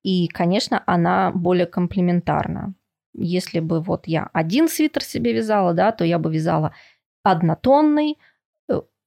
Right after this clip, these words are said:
джемпер с V-образной горловиной, плюс сорок сантиметров свободы облегания, да, с длинным рукавом, с кетлевкой по горловине, резинкой два на два,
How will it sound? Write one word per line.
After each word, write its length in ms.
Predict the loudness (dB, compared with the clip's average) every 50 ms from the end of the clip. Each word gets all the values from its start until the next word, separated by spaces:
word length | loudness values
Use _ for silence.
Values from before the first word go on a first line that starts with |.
| _ -10 -8
джемпер 600 | -4 -2 2 2 4 4 2 2 2 2 0 0
с 120 | 0 -4 -2
V-образной 600 | 0 2 2 2 4 2 2 2 2 2 0 0
горловиной, 760 | 0 -2 0 0 2 2 2 2 2 2 4 2 2 0 -2 _ _ _ _ _ _ _ _ _ _
плюс 260 | -2 0 2 2 0
сорок 400 | -2 -2 -2 2 2 2 2 2
сантиметров 600 | 0 0 0 0 0 2 0 0 0 0 -2 -4 -4
свободы 400 | -2 -2 0 2 0 0 2 0
облегания, 760 | 0 0 0 0 2 2 2 4 4 2 2 0 0 0 0
да, 340 | -2 -2 -2 0 0 -2 -2 -6 -8 -10 -6
с 160 | -4 -2 -2
длинным 320 | -2 0 0 2 2 2
рукавом, 640 | 0 0 -2 -2 -2 0 2 2 2 2 2 0 -2 -6 -16 _ _ _
с 80 | -14 -8
кетлевкой 600 | -6 -4 -2 0 2 2 2 2 2 0 -2 0
по 120 | 0 0
горловине, 640 | 0 0 0 2 4 2 2 2 2 2 2 2
резинкой 400 | 2 0 0 0 0 0 0 -2
два 200 | -2 0 0 2
на 140 | 2 2 2
два, 500 | 0 0 -2 -2 0 0 0 0 0 -2